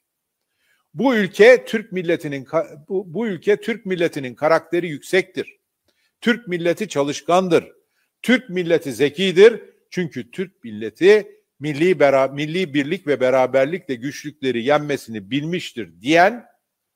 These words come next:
kurucu babaların elinde yükselmiştir. Erdoğan'ın sözleri ne bu topraklarda yoğrulmuş, ne bu memleketin ocağında pişmiştir. Erdoğan'ın sözlerinin milletimizle tek irtibatı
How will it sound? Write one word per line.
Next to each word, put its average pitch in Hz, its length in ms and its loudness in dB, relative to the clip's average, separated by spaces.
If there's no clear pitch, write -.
kurucu 151 360 -6
babaların 131 440 -2
elinde 117 320 -8
yükselmiştir. - 800 -14
Erdoğan'ın 165 520 -6
sözleri 143 800 -6
ne 170 160 -2
bu 185 100 -4
topraklarda 147 720 -4
yoğrulmuş, 120 760 -6
ne 175 140 -2
bu 160 120 -2
memleketin 131 560 -8
ocağında 117 520 -4
pişmiştir. - 720 -20
Erdoğan'ın 175 580 0
sözlerinin 165 600 -2
milletimizle 147 720 -6
tek 208 260 -2
irtibatı 139 760 -2